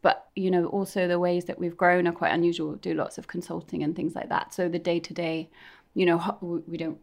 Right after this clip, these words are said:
we do very little wholesale, just my afternoon tea. It's the only thing we wholesale to. And then we still do, like, very bespoke cakes to order to our, you know, our customers, which is really involved. So,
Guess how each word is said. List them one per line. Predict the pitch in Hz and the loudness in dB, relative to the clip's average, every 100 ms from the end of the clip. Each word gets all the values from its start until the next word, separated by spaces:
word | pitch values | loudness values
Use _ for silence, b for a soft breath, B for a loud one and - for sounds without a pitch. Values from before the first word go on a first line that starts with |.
| - | -10
we | 170 | -8
do | 165 | -8
very | 165 165 | -6 -8
little | 175 175 | -8 -10
wholesale, | 175 170 - | -10 -10 -10
just | 156 175 - | -10 -10 -6
my | - - 180 - | -6 -6 -10 -12
afternoon | 151 - 85 | -12 -10 -10
tea. | - 85 - - _ | -10 -14 -14 -18 _
It's | _ | _
the | 185 | -8
only | - | -6
thing | 175 175 | -6 -8
we | 180 | -8
wholesale | 180 175 - 175 170 | -8 -12 -12 -12 -12
to. | - 170 180 - B B | -14 -14 -14 -18 B B
And | - 170 | -2 2
then | 170 | 2
we | 175 | 0
still | 175 208 202 | 0 0 0
do, | 190 175 | 0 -2
like, | 170 - | -4 -2
very | 202 196 185 | 0 0 0
bespoke | 170 175 - 185 175 - | -4 -10 -6 -2 -2 -4
cakes | - 160 - | -8 -8 -6
to | - 160 | -4 -2
order | 165 160 170 165 _ - | -2 -4 -6 -8 _ -16
to | - 175 | -6 -4
our, | 143 - _ | -4 -8 _
you | - | -8
know, | 170 151 | -6 -4
our | - | -6
customers, | - 180 175 170 165 | -8 -6 0 0 -2
which | - - | -8 -10
is | 175 | -6
really | 170 170 | -2 0
involved. | 165 165 165 165 | 0 -2 -4 -4
So, | 190 156 | -4 -4